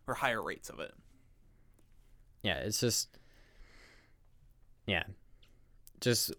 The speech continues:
Speaker 2: so it's, it's lower quantity and it's lower quality now as well, just m-, with, when you're subtracting all of the talents and everything in the game.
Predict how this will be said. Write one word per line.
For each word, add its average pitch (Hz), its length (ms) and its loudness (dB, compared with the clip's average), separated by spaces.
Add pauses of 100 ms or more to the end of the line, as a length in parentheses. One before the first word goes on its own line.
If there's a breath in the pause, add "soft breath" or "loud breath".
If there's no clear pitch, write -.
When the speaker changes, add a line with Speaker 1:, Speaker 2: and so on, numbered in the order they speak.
(400)
Speaker 2:
so - 160 4
it's, - 340 4
it's 123 200 4
lower 143 340 8
quantity 107 720 6 (200)
and 104 200 4
it's - 180 -2
lower 120 240 8
quality 98 540 2
now 85 440 -2
as 90 200 -4
well, 90 400 0 (640)
just - 280 2 (120)
m-, 104 220 0
with, 110 380 0
when 113 180 0
you're 107 80 4
subtracting 107 640 4
all 104 240 4
of 101 140 -2
the 98 120 2
talents 95 500 0
and 92 80 -2
everything 87 400 -2
in 82 80 -6
the 85 60 -6
game. 85 380 -4